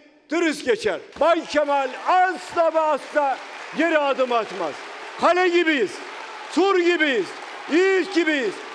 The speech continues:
Asla ve asla geri adım atmayacağız.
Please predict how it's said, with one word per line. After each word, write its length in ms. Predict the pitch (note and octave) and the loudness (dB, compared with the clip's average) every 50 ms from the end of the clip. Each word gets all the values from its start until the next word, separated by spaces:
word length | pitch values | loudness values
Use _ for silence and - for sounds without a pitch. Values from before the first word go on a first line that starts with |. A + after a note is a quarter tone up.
| - - - | -16 -4 2
Asla 540 | D#4 F#4 G4 G4+ F#4 F#4+ - - F#4 F4 E4+ | 4 4 6 4 2 -4 -2 2 2 4 4
ve 60 | E4+ | 4
asla 580 | E4+ E4+ E4 D4+ - - - D#4+ D#4 C#4+ C4 G#3 - - - - - G#3+ | 4 4 2 2 0 0 2 2 2 2 0 -2 -6 -12 -12 -10 0 2
geri 220 | E4+ F4+ F4 E4 | 2 4 4 4
adım 300 | D#4 D4+ D4+ C4 C#4+ C4 | 4 4 2 2 2 2
atmayacağız. 760 | C4 B3+ - - G#3 A#3+ G#3+ G#3 F#3 D3+ F3 E3+ C#3+ B2 A2+ | 2 0 0 -2 0 2 2 2 2 0 -2 -2 -2 -4 -6